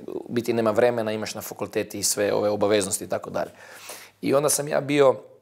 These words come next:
e, ću reći, u jednoj velikoj dilemi šta bi. Normalno, jedna strast bi, bi želio biti profesionalac, a po drugoj strani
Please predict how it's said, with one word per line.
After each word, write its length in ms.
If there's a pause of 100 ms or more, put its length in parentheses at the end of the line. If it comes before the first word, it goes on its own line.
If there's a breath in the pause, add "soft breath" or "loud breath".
(500)
e, 40 (540)
ću 180
reći, 280
u 40
jednoj 220
velikoj 360
dilemi 500
šta 280
bi. 200
Normalno, 560 (840 loud breath)
jedna 240
strast 540
bi, 140
bi 160
želio 240
biti 140
profesionalac, 720 (420 loud breath)
a 100
po 140
drugoj 220
strani 560